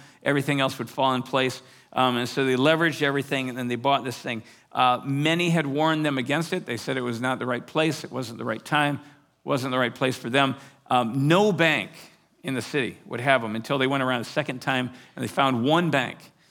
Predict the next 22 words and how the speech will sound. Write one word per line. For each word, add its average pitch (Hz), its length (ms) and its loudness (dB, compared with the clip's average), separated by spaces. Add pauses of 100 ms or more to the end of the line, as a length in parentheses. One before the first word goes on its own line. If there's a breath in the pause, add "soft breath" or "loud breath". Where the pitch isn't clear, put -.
(200 soft breath)
um, 113 400 0
that 127 180 -2
would 113 120 -6
fi-, 143 260 -2
uh, - 260 -8
that 127 180 -2
would 113 100 -4
finance 135 400 0
it. 120 100 -8
Now, 147 200 4
if 143 260 -2
you 185 180 -2
remember 175 420 2
two 151 180 -2
thousand 135 300 0
seven, - 400 -2 (160)
<laughs> 165 100 -4 (480 loud breath)
two 233 160 2
thousand 226 380 4
seven 185 480 2
was 143 380 0 (280 soft breath)
the 139 600 2